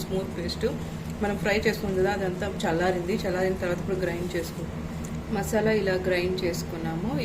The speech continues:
ఇప్పుడు మనం మసాలాని కర్రీలో వేసి ఫ్రై చేద్దాం.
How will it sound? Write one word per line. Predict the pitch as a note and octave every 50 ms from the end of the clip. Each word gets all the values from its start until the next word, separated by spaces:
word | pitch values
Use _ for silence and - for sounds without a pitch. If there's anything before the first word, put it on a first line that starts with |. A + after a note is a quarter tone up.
| G#3
ఇప్పుడు | - - - G3 G3 A3 A#3+ A#3+ G#3+
మనం | F#3 F#3 F#3+ F#3 F#3 F3+
మసాలాని | F3+ - - G3 F#3+ F#3+ F3+ F3 F3 F#3+ A3+ B3+ C4 A#3
కర్రీలో | F#3 F3+ F#3 F#3 F#3 F#3+ F#3+ F3 D#3+ E3
వేసి | E3 F3 F3+ - G#3 - -
ఫ్రై | F#3 E3+ D#3+ D#3+ E3
చేద్దాం. | D#3 D#3 D#3+ D#3+ D#3+ F3+